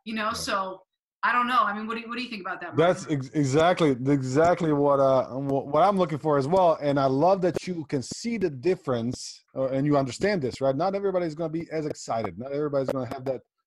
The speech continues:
Speaker 2: showing, uh, their enthusiasm like you do, <laughs> like, like Joe does, right? Like
Speaker 1: Mm-hmm.
Speaker 2: Adam Nelson did, right?
Speaker 1: Right.
Speaker 2: Um, there's some people who just don't express themselves, but you can see that they like it, right? They don't, you know, they shout. I have athletes that don't speak much,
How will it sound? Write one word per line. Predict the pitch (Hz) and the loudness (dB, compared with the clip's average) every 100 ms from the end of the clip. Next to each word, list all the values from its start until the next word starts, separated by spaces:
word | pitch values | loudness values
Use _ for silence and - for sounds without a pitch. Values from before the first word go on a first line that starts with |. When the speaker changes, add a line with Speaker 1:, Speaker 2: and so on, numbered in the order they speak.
| _ _ - | _ _ -20
Speaker 2:
showing, | 131 - 175 180 120 95 _ - | -12 -2 0 0 -2 -6 _ -12
uh, | 117 117 | -10 -4
their | 127 123 | -2 -2
enthusiasm | 120 175 185 139 113 117 110 | -2 -4 -2 -2 -2 -6 -6
like | 123 117 | -6 -4
you | 151 | -4
do, | 151 160 147 | 0 0 0
<laughs> | |
like, | 120 101 | -2 -6
like | 117 - 131 _ 151 139 139 | -10 -10 -14 _ -8 -8 -6
Joe | 127 170 | 0 2
does, | 156 143 151 127 | 4 2 2 2
right? | 135 147 143 - _ - | 0 0 0 -8 _ -8
Like | 117 | -4
Speaker 1:
Mm-hmm. | 127 131 | -2 -2
Speaker 2:
Adam | 139 | -2
Nelson | 135 131 - 139 | -2 -4 -4 -6
did, | 123 131 131 113 | -4 -4 -4 -4
right? | 120 117 _ _ _ _ | -6 -6 _ _ _ _
Speaker 1:
Right. | 113 117 117 | -4 -2 -2
Speaker 2:
Um, | 117 120 _ _ | -4 -12 _ _
there's | 143 156 151 | -4 -2 -2
some | - 160 | -2 -2
people | 151 190 175 | -2 -2 -2
who | 147 | -4
just | 147 139 120 _ - 131 - | -4 -4 -6 _ -20 -20 -10
don't | 135 151 | -4 -2
express | 135 - 143 180 | -4 -6 -4 -4
themselves, | 208 175 160 127 | -4 -4 -2 -2
but | 104 143 135 | 0 -2 -2
you | 147 156 | -8 -10
can | 135 | -10
see | - - 226 214 - _ | -12 -12 -10 -10 -14 _
that | 131 131 | -8 -6
they | 131 135 | -2 0
like | 127 170 - | 2 0 0
it, | 135 | -2
right? | 131 | -2
They | 135 | -2
don't, | 147 143 127 | -2 -4 -6
you | 131 | -10
know, | 117 | -12
they | 113 | -12
shout. | 113 - 165 196 202 _ _ _ _ | -12 -6 -2 -2 -2 _ _ _ _
I | 120 | -6
have | 147 | -2
athletes | 139 156 156 147 | 0 0 -2 -4
that | 139 | -4
don't | 135 | -6
speak | - 190 156 | -6 -10 -4
much, | 156 | -4